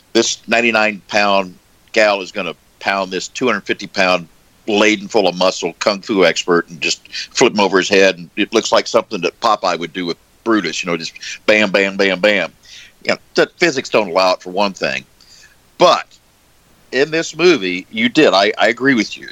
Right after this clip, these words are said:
You watched the beating. It's not like she was taking a guy and just flinging him over her head and,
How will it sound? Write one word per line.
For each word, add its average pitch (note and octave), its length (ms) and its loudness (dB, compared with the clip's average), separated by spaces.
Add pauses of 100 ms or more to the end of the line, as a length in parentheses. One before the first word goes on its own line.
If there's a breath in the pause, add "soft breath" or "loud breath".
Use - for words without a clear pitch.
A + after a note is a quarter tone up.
You G2 120 -4
watched G#2+ 440 2
the D#3 60 -2
beating. C3+ 440 2
It's C3+ 140 -2
not F#3+ 160 4
like F3+ 160 0
she F3 160 -6
was D3 100 -4
taking C#3+ 280 0
a A#2+ 40 0
guy A#2+ 260 2
and A2+ 80 -4
just - 220 -12
flinging C3+ 360 -2
him A#2+ 80 -6
over A2+ 320 0
her G#2 60 0
head G#2 400 4
and, F2 160 -16